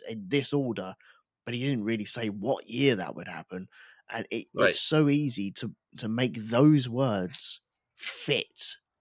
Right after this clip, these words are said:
Speaker 1: our agenda.
Speaker 2: Right. And there's sometimes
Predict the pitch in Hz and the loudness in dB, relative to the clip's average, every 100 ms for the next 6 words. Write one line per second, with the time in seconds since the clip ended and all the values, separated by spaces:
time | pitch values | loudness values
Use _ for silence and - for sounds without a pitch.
0 | - - 123 113 113 117 117 107 90 80 | -4 0 4 4 2 0 -2 -2 -6 -8
1 | - _ _ _ _ _ _ _ _ _ | -14 _ _ _ _ _ _ _ _ _
2 | _ _ _ _ _ _ _ _ _ _ | _ _ _ _ _ _ _ _ _ _
3 | _ 180 107 - - 147 170 160 - 185 | _ 2 2 0 2 6 6 4 4 4
4 | 175 160 151 143 127 - | 4 6 6 4 0 -4